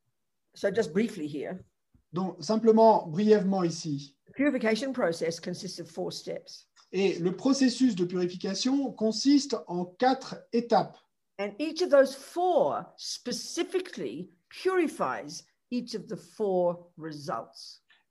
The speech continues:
Speaker 2: Et chacune de ces quatre étapes et purifie spécifiquement un de ces quatre résultats.
Speaker 1: So the reason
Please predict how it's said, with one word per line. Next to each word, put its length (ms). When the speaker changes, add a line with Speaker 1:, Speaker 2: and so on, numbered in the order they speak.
Speaker 2:
Et 320
chacune 960
de 160
ces 300
quatre 420
étapes 640
et 140
purifie 840
spécifiquement 1200
un 180
de 160
ces 260
quatre 400
résultats. 600
Speaker 1:
So 400
the 100
reason 880